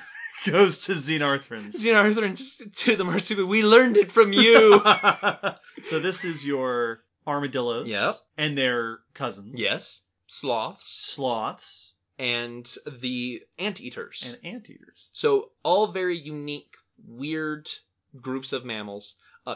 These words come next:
Speaker 2: connected by the, the source of their name, which are the extra weird connections on their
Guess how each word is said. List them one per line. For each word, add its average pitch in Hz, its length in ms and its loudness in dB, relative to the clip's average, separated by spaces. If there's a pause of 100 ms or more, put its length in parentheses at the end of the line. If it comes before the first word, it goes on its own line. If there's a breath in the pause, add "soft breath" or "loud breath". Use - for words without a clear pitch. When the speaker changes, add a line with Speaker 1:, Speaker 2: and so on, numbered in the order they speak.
Speaker 2:
connected 147 680 -8
by 117 380 -2
the, 117 260 -4
the 104 460 -6 (320)
source - 360 -6
of 120 80 -10
their 120 120 -6
name, 113 220 -8
which 123 160 -10
are 110 120 -4
the 104 320 -10 (160)
extra 127 380 -6
weird 117 320 -8
connections 110 500 -12
on 107 180 -12
their 101 360 -10